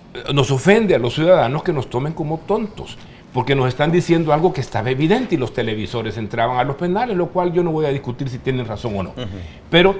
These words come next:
Speaker 1: se cambiaron a las personas a penales de menor. Entonces ahora vienen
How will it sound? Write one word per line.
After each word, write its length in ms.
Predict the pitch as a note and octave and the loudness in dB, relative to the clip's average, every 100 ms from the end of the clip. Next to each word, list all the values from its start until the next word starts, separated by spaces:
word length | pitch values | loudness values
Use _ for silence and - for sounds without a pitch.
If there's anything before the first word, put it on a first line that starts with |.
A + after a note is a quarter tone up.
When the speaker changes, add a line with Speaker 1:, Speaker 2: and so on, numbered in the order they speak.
| - - | -6 -2
Speaker 1:
se 160 | F3 | 4
cambiaron 440 | D3+ C3 D3 D3 C#3 | 4 6 6 6 4
a 40 | |
las 140 | B2+ | 2
personas 480 | - A2+ A#2+ C3 A2+ | 0 -4 -2 0 2
a 100 | A2+ | 0
penales 360 | G2+ A#2+ B2 B2 | -2 -2 0 -2
de 60 | B2 | -2
menor. 260 | A#2+ C3 - - - - - - - | -4 -6 -8 -18 -20 -20 -20 -20 -16
Entonces 320 | - E3+ G3+ | -2 0 4
ahora 260 | G#3+ G3+ G3+ | 6 8 8
vienen 380 | F#3+ E3+ C3 | 8 6 0